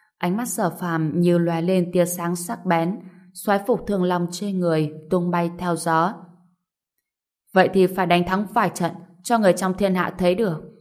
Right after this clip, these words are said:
đàn ông Tây Giã rốt cuộc có yếu hèn hay không. Sở Phàm phất tay một cái, Trần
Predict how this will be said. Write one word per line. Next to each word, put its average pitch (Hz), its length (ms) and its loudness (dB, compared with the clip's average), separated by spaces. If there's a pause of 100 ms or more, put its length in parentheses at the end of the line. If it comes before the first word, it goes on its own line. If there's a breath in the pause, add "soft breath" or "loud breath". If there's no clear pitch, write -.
(160)
đàn 180 240 2
ông 190 220 4
Tây 196 140 4
Giã 208 260 0
rốt 285 340 2
cuộc 185 280 2
có 196 160 4
yếu 185 180 6
hèn 220 240 0
hay 180 140 2
không. 170 260 0 (840)
Sở 196 240 -2
Phàm 170 300 -4
phất 220 280 -6
tay 175 140 -4
một 165 280 4
cái, 160 320 -6 (320 loud breath)
Trần 202 200 -2